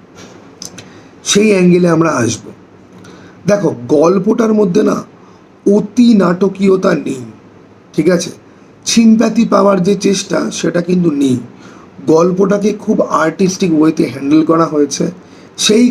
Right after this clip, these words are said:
কারণেই ফিল্মটা হয়তো সমস্ত সাধারণ মানুষের ভালো নাও বা লাগতে পারে। ওকে, এটা কিন্তু একটা আর্ট ফিল্ম, যদিও সিনেমাটা দেখতেই যাচ্ছে না কেউ সেটা আলাদা ব্যাপার, কিন্তু আমি বলবো এটা কিন্তু একটা আর্ট ফিল্ম এবং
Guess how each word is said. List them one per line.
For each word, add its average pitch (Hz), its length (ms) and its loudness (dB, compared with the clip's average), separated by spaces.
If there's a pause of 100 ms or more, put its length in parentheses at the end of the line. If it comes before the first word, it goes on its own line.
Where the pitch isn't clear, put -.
কারণেই 175 360 0 (120)
ফিল্মটা 202 460 0 (840)
হয়তো 220 400 0 (240)
সমস্ত - 460 0 (180)
সাধারণ 175 380 0 (100)
মানুষের 160 320 0 (120)
ভালো 139 180 2 (220)
নাও 175 260 2 (100)
বা 180 140 2
লাগতে 131 320 -4
পারে। 113 160 -8 (440)
ওকে, 202 180 -2 (640)
এটা 185 220 0
কিন্তু 220 280 0
একটা - 140 -4 (280)
আর্ট 185 160 0 (120)
ফিল্ম, 139 240 -4 (200)
যদিও 151 220 2 (100)
সিনেমাটা 180 360 2 (100)
দেখতেই 185 360 0
যাচ্ছে 180 300 0
না 175 100 0
কেউ 175 180 0
সেটা 165 200 0
আলাদা 156 280 2
ব্যাপার, - 220 -6 (500)
কিন্তু 170 180 4 (100)
আমি 190 120 2 (120)
বলবো 160 180 4 (140)
এটা 170 180 -2
কিন্তু 175 220 -2
একটা - 120 -6 (200)
আর্ট 170 140 0 (100)
ফিল্ম 165 200 -2 (560)
এবং 170 140 2